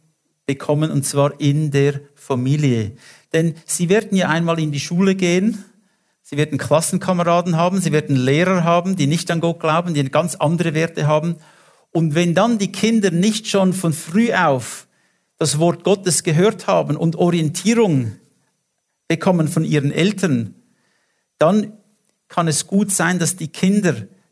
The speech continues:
dann wieder wegkommen von diesem Glauben oder wegkommen, äh, von dem richtigen Weg,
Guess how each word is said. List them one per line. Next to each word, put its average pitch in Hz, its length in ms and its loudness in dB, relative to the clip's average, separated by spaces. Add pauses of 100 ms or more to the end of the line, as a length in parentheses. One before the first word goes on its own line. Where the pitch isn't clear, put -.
dann 151 220 0
wieder 147 300 -2
wegkommen 160 600 0
von 151 180 -4
diesem 147 300 0
Glauben 131 540 -2 (240)
oder 143 260 -2
wegkommen, 147 800 0 (300)
äh, 151 180 2
von 156 240 -2
dem 147 160 4
richtigen 165 640 0
Weg, 143 380 -2